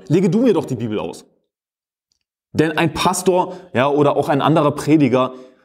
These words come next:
der ist der von Gott eingesetzte Kommentator. Das ist der Kommentar, den Gott will. Die Predigt seines Wortes. Aber was machen so viele Prediger heutzutage? Sie zitieren buchstäblich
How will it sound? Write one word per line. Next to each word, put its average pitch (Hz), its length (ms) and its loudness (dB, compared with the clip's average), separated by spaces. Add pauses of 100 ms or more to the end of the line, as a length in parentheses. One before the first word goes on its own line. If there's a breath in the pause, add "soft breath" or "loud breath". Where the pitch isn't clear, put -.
(280 loud breath)
der 135 360 0
ist 165 200 2
der 160 80 2
von 143 280 0
Gott 139 300 0 (160)
eingesetzte 131 520 2
Kommentator. 110 680 0 (340 loud breath)
Das 160 160 -2
ist 147 100 -2
der 151 100 0
Kommentar, 135 500 0
den 117 160 -2
Gott 120 280 2
will. 120 500 0
Die 110 60 -4
Predigt 139 500 0
seines 135 280 0
Wortes. 139 380 0 (380 loud breath)
Aber 107 180 0
was 107 180 -2
machen 131 260 2
so 135 140 4
viele 165 200 2
Prediger 151 340 2
heutzutage? 127 480 -2 (420 loud breath)
Sie 127 120 -4
zitieren 151 720 0
buchstäblich 139 760 -2